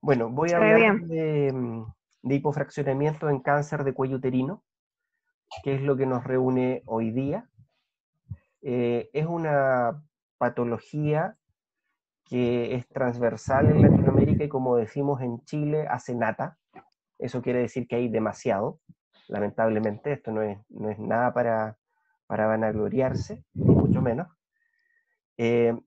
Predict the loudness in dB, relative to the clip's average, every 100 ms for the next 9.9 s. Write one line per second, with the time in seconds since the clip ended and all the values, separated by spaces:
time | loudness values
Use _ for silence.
0 | _ -4 -2 0 -2 -2 -2 0 0 -2
1 | -4 -6 -6 -6 -8 -8 -4 -4 -4 -6
2 | -8 -12 -14 -14 -8 -6 -6 -6 -8 -6
3 | -8 -8 -10 -12 -8 -8 -6 -10 -12 -20
4 | _ _ _ _ _ _ _ _ _ _
5 | _ _ -20 _ _ -4 0 0 0 -2
6 | -2 -2 -4 -6 -6 -4 -4 -8 -12 -12
7 | -6 -4 -4 -6 -10 -8 -4 -4 -4 -4
8 | -2 -2 -4 -6 -10 -12 -14 -14 _ _
9 | _ _ _ _ -4 -4 -6 -16 _